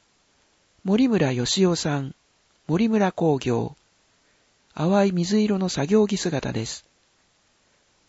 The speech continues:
大木隆之さん、大木工業所。濃紺のパーカー姿です。柴田武さん、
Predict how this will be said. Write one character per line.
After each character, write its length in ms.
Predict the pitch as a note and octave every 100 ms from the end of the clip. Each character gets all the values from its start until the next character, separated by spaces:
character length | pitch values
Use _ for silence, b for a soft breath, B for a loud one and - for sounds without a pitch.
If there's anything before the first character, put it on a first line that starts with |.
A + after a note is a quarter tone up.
| -
大 200 | G#3 A#3+
木 200 | - A#3
隆 300 | F3+ - A#3+
之 220 | F3+ D3+
さ 220 | - C3
ん、 180 | B2 A2+ - _ _ _ _ _ _
大 240 | - A3 A3+
木 160 | G#3+
工 260 | - F3+ D#3+
業 240 | D3+ C#3
所。 260 | C3+ B2 - _ _ _ _ _ _ _ _ _ _ -
濃 180 | G#3 A3+
紺 240 | A3 G3+
の 140 | F#3
パ 220 | - F3 G#3
ー 20 |
カ 160 | G3+
ー 60 | F3+
姿 360 | - C3+ A#2 A#2
で 120 | A2+
す。 240 | - - _ _ _ _ _ _ _ _ _ _
柴 320 | - B3+ B3
田 160 | F#3+ C#3
武 460 | E3 G#3+ G#3 - D3
さ 200 | B2+ A#2
ん、 220 | G#2